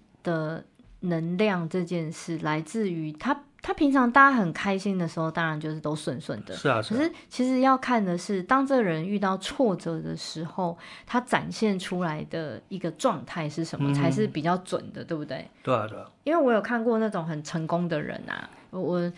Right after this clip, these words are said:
Speaker 1: 成功的定义当然每个人不一样，
Speaker 2: 嗯。
Speaker 1: 但我讲的是说，真的在，呃，事业发展上比较好的人，我发现他们有一个特质，就是当他们在遇到挫折的时候的那个面对事情的抗压性的心理素质是比较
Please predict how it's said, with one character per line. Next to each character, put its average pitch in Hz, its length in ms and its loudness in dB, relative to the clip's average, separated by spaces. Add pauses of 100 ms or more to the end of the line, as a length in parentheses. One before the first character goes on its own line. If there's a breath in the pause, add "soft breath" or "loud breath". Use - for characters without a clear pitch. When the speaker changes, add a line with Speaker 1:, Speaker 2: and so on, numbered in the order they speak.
(140 loud breath)
Speaker 1:
成 254 160 6
功 330 100 10
的 320 60 8
定 277 160 4
义 269 40 2
当 254 140 6
然 220 80 2
每 156 140 -4
个 151 80 -2
人 160 100 -4
不 165 180 -2
一 156 60 4
样， 139 140 2
Speaker 2:
嗯。 - 40 -4
Speaker 1:
但 254 120 6
我 202 120 8
讲 165 200 -2
的 156 60 -4
是 185 140 -4
说， 185 200 0
真 208 140 -2
的 208 140 2
在， 185 420 0
呃， 135 460 -8
事 - 280 -2
业 214 200 4
发 196 200 0
展 190 180 -4
上 180 180 -2
比 156 80 -4
较 185 140 -2
好 190 300 -6
的 80 80 -10
人， 73 160 -4
我 165 100 -4
发 254 180 4
现 285 200 2
他 269 100 4
们 269 120 2
有 170 80 2
一 147 60 -2
个 160 120 -2
特 196 280 0
质， 165 200 -6
就 175 120 -2
是 202 160 -4 (240 loud breath)
当 269 120 4
他 269 80 2
们 240 120 2
在 233 160 2
遇 233 120 0
到 208 160 4
挫 208 360 2
折 - 240 -8
的 123 160 0
时 208 200 -6
候 180 220 0
的 156 160 -2
那 180 160 -2
个 170 220 0 (540 loud breath)
面 220 320 4
对 190 320 4
事 220 280 0
情 156 280 -6
的 151 200 -6
抗 202 340 0
压 175 180 2
性 143 540 -2
的 175 140 -2
心 240 200 2
理 202 120 2
素 196 180 0
质 147 140 -8
是 160 120 -8
比 165 120 -8
较 151 120 -2